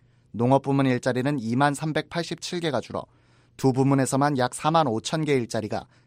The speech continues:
줄어들 것으로 내다봤습니다. 한국은 여섯 번째로 큰 미국의 농업과 식품 수출국이며 미국으로 자동차와 관련 부품을 수출하는 주요 교역국인 만큼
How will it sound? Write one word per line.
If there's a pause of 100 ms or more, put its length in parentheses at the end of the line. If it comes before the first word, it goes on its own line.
줄어들
것으로
내다봤습니다. (640)
한국은
여섯
번째로
큰
미국의
농업과
식품
수출국이며 (520)
미국으로
자동차와 (140)
관련
부품을
수출하는
주요
교역국인
만큼